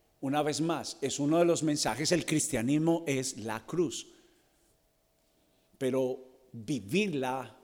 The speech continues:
y, y, y hoy la idea es aprender qué es la cruz, qué simbolizó y qué pasó allí. Hemos perdido la gravedad y el poder de esta imagen en nuestro mundo moderno.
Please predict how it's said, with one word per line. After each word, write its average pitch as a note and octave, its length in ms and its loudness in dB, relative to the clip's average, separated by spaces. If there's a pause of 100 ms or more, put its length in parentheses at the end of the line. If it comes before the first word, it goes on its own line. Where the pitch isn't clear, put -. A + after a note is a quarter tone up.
(600)
y, E3 80 -2
y, F3 500 -4
y F3 60 8
hoy G#3+ 160 8
la G#3+ 100 6
idea F3 460 6
es - 420 0 (420)
aprender C3+ 880 0 (360)
qué D#3+ 300 2
es C#3+ 140 -2
la C3 200 -4
cruz, C3 540 -8 (100)
qué D3+ 100 -2
simbolizó C3 920 2 (200)
y D3 80 -4
qué - 180 -4
pasó - 500 0
allí. F2+ 300 -8 (1600)
Hemos G#3+ 300 8
perdido G#3 480 6
la A3 100 6
gravedad E3+ 540 6
y G#3 100 6
el F#3 120 4
poder E3+ 420 6
de F#3+ 80 6
esta F#3+ 180 4
imagen G3 540 4
en E3+ 80 4
nuestro D#3+ 260 2
mundo E3 320 4
moderno. C#3 480 0